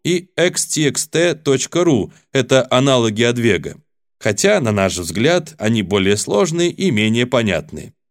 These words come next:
Но их тоже можно использовать. Зайдите на сайт адвего точка ру. Изучите раздел «Магазин статей» и «Купить статью».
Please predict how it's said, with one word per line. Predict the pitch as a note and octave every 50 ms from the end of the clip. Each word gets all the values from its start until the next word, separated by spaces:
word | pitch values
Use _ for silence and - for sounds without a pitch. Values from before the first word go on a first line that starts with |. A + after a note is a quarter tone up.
| _ _ _ _
Но | F#3+ G#3+ G3
их | F3+ F3+ D#3+ -
тоже | - B2+ G2 E2+ D2+ E2+
можно | F2 G#2 G2+ F2 D2+ D2+ E2+ E2+
использовать. | F2 - - - G2 D#2 D2+ - - - - - - - - _ _ _ _ _ _ _ _ _ _ _
Зайдите | G2+ C#3+ E3 F3 E3 E3 G#3 - - D#3
на | C#3+ C#3+ C3+ C3
сайт | - - E3 D#3 D3+ D3+ - - _
адвего | A#2 A#2+ G#2 G#2 A2+ C#3 C3+ G#2 G#2+ G#2+
точка | G#2+ - A2 G2+ - - - G#2 G#2+
ру. | G#2 F#2+ D#2+ - - _ _ _ _ _ _ _ _ A#2+
Изучите | G#2+ A2 A2 G#2+ - F3 D#3 - C#3+
раздел | B2 A#2 A2+ G2 G2 G2+ C3 D3+ D#3 B2+ - - - - _
«Магазин | - A2+ B2+ A2+ A2 A2+ G#2+ G2+ B2 A#2 G#2
статей» | - - - G#2+ G#2+ G#2+ - F#3+ G#3 G#3
и | F#3+ - - - F#3+
«Купить | - - - D3 C3+ - C3 C3 B2 -
статью». | - - A2+ G#2+ G#2+ - - G#2 F2+ D#2 -